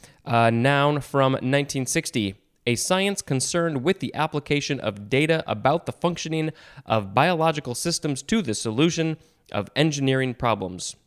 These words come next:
Uh, the idea, I, I like, I don't know.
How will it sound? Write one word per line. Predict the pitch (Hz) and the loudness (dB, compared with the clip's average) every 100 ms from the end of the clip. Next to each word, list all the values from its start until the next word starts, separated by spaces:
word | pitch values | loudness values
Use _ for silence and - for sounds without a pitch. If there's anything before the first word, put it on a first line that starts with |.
| _ _ _ _ _ _ _ - | _ _ _ _ _ _ _ -2
Uh, | 110 107 104 - - _ - | 2 4 2 -8 -20 _ -6
the | 117 143 | 2 4
idea, | 135 131 110 123 127 117 104 - | 6 4 2 4 6 6 4 2
I, | - - | -4 -6
I | 107 | -2
like, | 110 113 117 - - _ _ _ - | 0 0 0 -6 -20 _ _ _ 0
I | 123 | 2
don't | 113 | 2
know. | 98 | 0